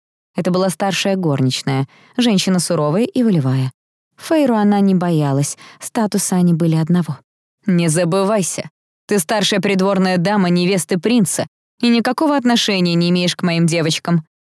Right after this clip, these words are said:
хмуро сказала женщина. Фейра с отвращением взглянула на неё. Мерзкая корова. Какого эйха её тут держит?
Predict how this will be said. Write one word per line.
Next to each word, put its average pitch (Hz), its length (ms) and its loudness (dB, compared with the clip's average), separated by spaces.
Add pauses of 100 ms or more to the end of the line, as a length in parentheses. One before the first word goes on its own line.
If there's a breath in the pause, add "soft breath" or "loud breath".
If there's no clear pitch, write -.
хмуро 151 280 0
сказала 147 400 -2
женщина. 147 460 0 (520)
Фейра 175 240 -2
с 160 100 -2
отвращением 160 580 0
взглянула 165 480 2
на 135 80 2
неё. 131 320 0 (520)
Мерзкая 151 520 0
корова. 143 480 -2 (400)
Какого 233 300 0
эйха 175 300 0
её 165 220 0
тут 165 200 0
держит? 156 480 -2